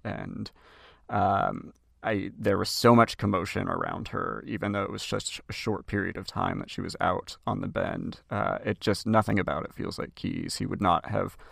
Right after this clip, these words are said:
left that car in that state. Uh, so yeah, it just, it never really screamed Israel Keyes to me.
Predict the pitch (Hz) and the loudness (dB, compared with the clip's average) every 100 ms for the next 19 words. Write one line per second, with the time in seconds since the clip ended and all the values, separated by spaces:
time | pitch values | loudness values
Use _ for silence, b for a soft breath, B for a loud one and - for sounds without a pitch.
0 | b b - 98 92 - - - - 95 | b b 0 4 4 4 2 2 2 2
1 | 90 85 87 - - - - - - - | 4 4 2 0 -2 -4 -4 -4 -6 -10
2 | - - - 107 - - - 110 104 82 | -16 -16 -4 0 0 -2 -2 0 2 4
3 | 87 95 104 - 101 95 90 87 85 - | 2 2 0 2 0 2 2 2 0 -2
4 | - - - - - - - 107 - - | -6 -6 -4 -4 -4 -8 -6 -4 -2 -4
5 | - - 107 - - 113 | -2 -4 -4 -4 -2 -2